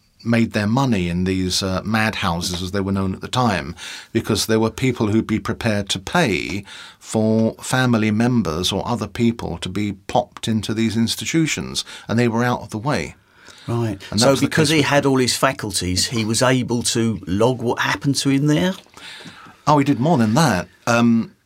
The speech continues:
Speaker 1: he, at one point, he was managing to smuggle messages out that he was asking to be advertised in the newspapers, printed in the newspapers, advertising what was being done to him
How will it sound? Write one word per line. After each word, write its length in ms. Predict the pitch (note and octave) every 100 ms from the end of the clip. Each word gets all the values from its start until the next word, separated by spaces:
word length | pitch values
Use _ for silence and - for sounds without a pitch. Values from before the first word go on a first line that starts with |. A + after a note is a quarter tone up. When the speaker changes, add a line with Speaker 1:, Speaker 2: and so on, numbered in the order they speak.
| _ _ - -
Speaker 1:
he, 400 | D#3 D#3 D3+ -
at 140 | B2
one 240 | C#3 F3+ F3
point, 320 | - G3+ G3
he 100 | A#2
was 240 | A2+ G2
managing 480 | - C3 C#3 C3 A#2+
to 80 | A#2
smuggle 500 | A#2 - C#3+ B2+ B2
messages 540 | A2+ D3 - C#3 G#2+ F#2
out 320 | E2 D#2+ - - - - - - -
that 180 | A#2+ -
he 380 | B2 A#2+ A#2 A#2 -
was 120 | A2
asking 360 | A#2 B2 - A#2
to 80 | -
be 180 | A#2
advertised 680 | B2 A2+ - - A2 G#2 -
in 180 | C3+ A#2
the 60 |
newspapers, 640 | B2 E3 - G#2 F#2 - -
printed 360 | - B2 A2+
in 100 | A2+
the 60 | A2+
newspapers, 640 | D3+ D3+ A2 F#2 F2 - - - - -
advertising 800 | D#3 - B2 A#2+ A#2 A#2 A2 A2
what 160 | A#2
was 80 | -
being 300 | - A#2+ A2+
done 320 | G2 C3+ C#3
to 160 | C3 C3
him 440 | C3 C3 E2+ E2